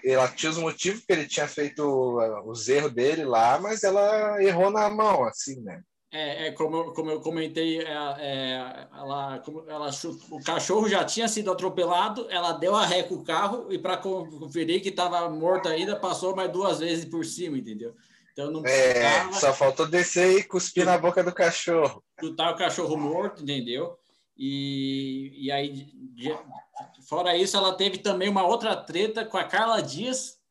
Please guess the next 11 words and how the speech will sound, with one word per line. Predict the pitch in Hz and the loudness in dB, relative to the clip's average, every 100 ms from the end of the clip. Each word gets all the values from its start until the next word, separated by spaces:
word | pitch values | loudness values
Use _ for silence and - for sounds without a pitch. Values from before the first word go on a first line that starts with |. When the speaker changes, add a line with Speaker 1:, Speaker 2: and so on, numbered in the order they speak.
| _ _ _ _ _ | _ _ _ _ _
Speaker 2:
E | 139 147 151 151 147 143 139 139 135 | -4 -2 0 -2 -2 -6 -6 -4 -4
Speaker 1:
Verdade, | 131 135 151 151 170 160 135 123 | 2 4 4 6 6 6 4 0
essa | - 127 | -2 0
daí | 113 113 | 2 2
foi | 170 - 202 | 2 0 0
feia. | - 151 135 - 160 | 0 -2 -2 -4 -6
Speaker 2:
envolvendo, | 180 165 180 160 156 185 214 208 202 160 | -6 0 2 4 4 4 4 4 4 2
envolvendo | 156 165 165 165 139 156 175 180 | -4 -2 2 2 4 2 2 2
o | 170 | 2
Arthur, | 151 135 151 170 220 220 - _ 139 | 0 -2 -2 0 0 0 -8 _ -4
é, | 139 131 127 117 | -4 -2 -6 -8